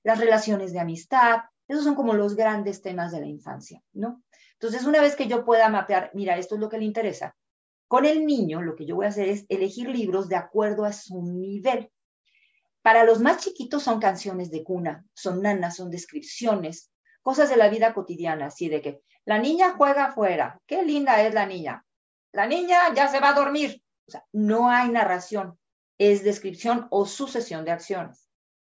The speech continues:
La narración empieza hacia los tres años, tres, cuatro años, y es con un solo conflicto. Pocos personajes, un conflicto nada más, porque la narrativa es el, el, el, se, digamos que inicia la historia, luego plantea un problema.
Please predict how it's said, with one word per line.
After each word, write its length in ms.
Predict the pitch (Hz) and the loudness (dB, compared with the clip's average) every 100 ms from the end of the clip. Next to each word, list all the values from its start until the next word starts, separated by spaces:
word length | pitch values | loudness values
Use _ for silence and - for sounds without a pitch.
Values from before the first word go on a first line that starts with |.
| _ - | _ 0
La 140 | 214 | 2
narración 500 | 247 330 359 285 254 | 4 4 2 0 -2
empieza 340 | 226 202 196 208 | -2 -2 -4 -4
hacia 220 | 208 165 | -2 -2
los 280 | 175 170 - | -2 -10 -4
tres 340 | 233 226 220 | -2 -2 0
años, 380 | 220 208 175 - | -2 -2 -6 -8
tres, 380 | 214 220 226 - | -2 0 0 0
cuatro 320 | 190 190 190 | -2 0 -4
años, 380 | 165 127 - _ _ _ - | -4 -6 -14 _ _ _ -4
y 120 | 214 | -2
es 80 | 220 | 0
con 200 | 226 220 | 0 0
un 100 | 220 | 0
solo 380 | 220 185 175 170 | -4 -2 -2 -6
conflicto. 600 | 170 170 196 214 - - _ _ _ - | -10 -10 -10 -12 -12 -20 _ _ _ -10
Pocos 340 | 185 - 160 | -10 -8 -12
personajes, 680 | 165 165 175 196 214 330 - _ _ _ - | -12 -8 -4 -4 -6 -10 -12 _ _ _ -12
un 160 | 180 | -12
conflicto 560 | 165 160 160 226 226 240 | -8 -10 -10 -12 -6 -2
nada 200 | 202 180 | 0 0
más, 340 | 214 330 - _ _ _ _ | -2 -4 -6 _ _ _ _
porque 280 | 233 220 226 | 2 2 4
la 120 | 214 | 2
narrativa 540 | 220 269 294 277 233 202 | 2 0 0 0 2 2
es 120 | 202 | 0
el, 220 | 180 - _ | -4 -6 _
el, 300 | 156 147 - | -4 -4 -4
el, 440 | 151 143 139 131 - _ _ | -6 -6 -6 -10 -16 _ _
se, 180 | - 156 | -10 -8
digamos 340 | 147 156 170 | -6 -6 -6
que 80 | 156 | -8
inicia 380 | 156 220 220 247 | -4 -4 0 0
la 80 | 254 | 0
historia, 460 | - 240 202 202 | -2 2 4 4
luego 360 | 190 185 196 - | 2 0 -2 0
plantea 540 | 180 170 175 254 185 | -4 -2 2 4 4
un 140 | 151 143 | 2 -4
problema. 320 | 127 80 | -8 -8